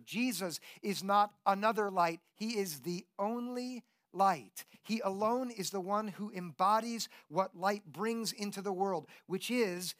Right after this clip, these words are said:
in a word, illumination. Others may shine, but only to the degree that they reflect the light which this one uniquely brings. What child is this? He is the light of the world, the light which uniquely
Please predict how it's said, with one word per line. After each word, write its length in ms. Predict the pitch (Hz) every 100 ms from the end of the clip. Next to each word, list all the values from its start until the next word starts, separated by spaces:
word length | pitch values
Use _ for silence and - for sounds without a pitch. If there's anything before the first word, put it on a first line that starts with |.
| _
in 140 | 180 185
a 60 |
word, 420 | 170 202 220 220 - _ -
illumination. 880 | 202 208 208 196 196 - 160 117 107 _ -
Others 360 | 196 247 233
may 140 | 220 226
shine, 460 | - 233 226 240 - _
but 140 | 190 -
only 280 | 190 240 254
to 120 | 220
the 120 | 196
degree 500 | 170 165 180 208 226 - -
that 120 | 170
they 220 | 165 190 180
reflect 560 | 175 160 - 240 254
the 80 | 202
light 280 | 190 196 226
which 180 | 165 160 135
this 260 | 175 262 -
one 300 | 202 233 226
uniquely 580 | 180 170 214 214 233 226
brings. 480 | 156 190 156 135 - - -
What 320 | 135 208 240
child 420 | - 226 240 247
is 220 | 247 196
this? 340 | 214 262 262 - - _
He 520 | - 277 254 165 165 - _ -
is 440 | 254 160 151 165 -
the 140 | 165
light 640 | 170 190 240 190 165 - - _ _ -
of 220 | 226 208
the 80 | 233
world, 540 | 208 196 151 87 - -
the 120 | 180
light 340 | 190 214 247 208
which 240 | 202 -
uniquely 560 | 196 190 240 220 226